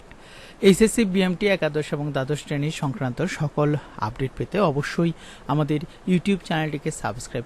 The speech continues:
করে পাশে আসা বেল আইকনটি বাজিয়ে রাখুন। আর যারা, আহ, প্রতিটি অধ্যায়ের উপর ক্লাস পেতে চান সাজেশনমূলক, তারা অবশ্যই আমাদের চ্যানেলটিকে সাবস্ক্রাইব করে পা-, পাশে আসা বেল আইকনটি বাজিয়ে রাখুন, যাতে পরবর্তী ভিডিও আপলোড দেওয়া মাত্রই আপনারা সেই নোটিফিকেশন সবার আগে পেয়ে যান।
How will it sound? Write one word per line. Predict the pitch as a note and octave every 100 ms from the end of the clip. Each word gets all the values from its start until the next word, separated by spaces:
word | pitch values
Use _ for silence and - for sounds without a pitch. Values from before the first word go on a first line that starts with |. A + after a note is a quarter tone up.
| -
করে | F3
পাশে | - B2 -
আসা | B2 -
বেল | A#2+ A#2+
আইকনটি | B2 A#2+ B2+ C#3+
বাজিয়ে | C3+ C3 C#3+
রাখুন। | C#3 C#3 - C4 - - -
আর | A#2 A#2
যারা, | C3 B2+ D#3+ - - -
আহ, | B2 -
প্রতিটি | E3 F#3+ F#3 F3
অধ্যায়ের | C#3 C3+ D3
উপর | D#3 - D3+ -
ক্লাস | A2+ G#2 -
পেতে | A#2+ A#2
চান | - B3
সাজেশনমূলক, | - A2+ - B2+ A#2 F3 -
তারা | A2+
অবশ্যই | A2 C3 - F3+
আমাদের | E3 E3 E3+
চ্যানেলটিকে | C3+ B2+ B2 B2 C3
সাবস্ক্রাইব | - A2 - A#2 A#2
করে | C3+
পা-, | G3+ - -
পাশে | - G#2+ A2
আসা | - A#2
বেল | A#2
আইকনটি | A2+ A#2 B2 - C#4 - - -
বাজিয়ে | D#3+ D3 C#3
রাখুন, | A#2+ - G#3
যাতে | C3 B2+ -
পরবর্তী | C#3 D#3+ D#3+ F#3
ভিডিও | D3+ C3 C3
আপলোড | A#2+ - A#2
দেওয়া | - A2
মাত্রই | G#2 - G#3
আপনারা | A#3 - A2
সেই | G2+ -
নোটিফিকেশন | A#2+ A#2 A2+ A2 G2+ - A#3+
সবার | - A2+ G2
আগে | F2 E2+
পেয়ে | - -
যান। | -